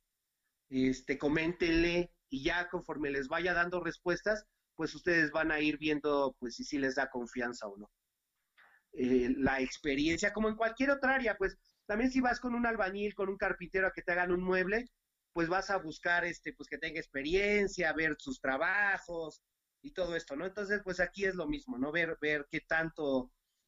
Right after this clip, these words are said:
qué tanto lo recomiendan, qué tanta experiencia tiene y pues, este, pues cómo te vibra.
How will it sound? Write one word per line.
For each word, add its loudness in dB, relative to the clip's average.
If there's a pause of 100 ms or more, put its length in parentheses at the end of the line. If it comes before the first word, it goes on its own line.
(320)
qué 2
tanto -2
lo 0
recomiendan, 0
qué -2
tanta -2
experiencia -2
tiene 2
y 0
pues, -2
este, -12 (540)
pues -14
cómo 2
te 0
vibra. 0